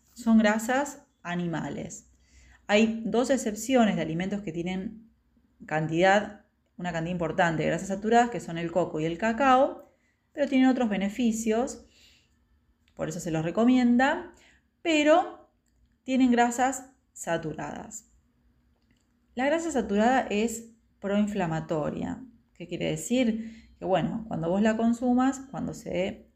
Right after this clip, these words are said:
metaboliza y demás, va a generar inflamación.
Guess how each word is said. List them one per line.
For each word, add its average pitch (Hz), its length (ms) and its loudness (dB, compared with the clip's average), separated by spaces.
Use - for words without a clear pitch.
metaboliza 180 840 0
y 175 40 -2
demás, 220 440 2
va 226 100 2
a 233 40 -4
generar 202 380 2
inflamación. 156 1000 -8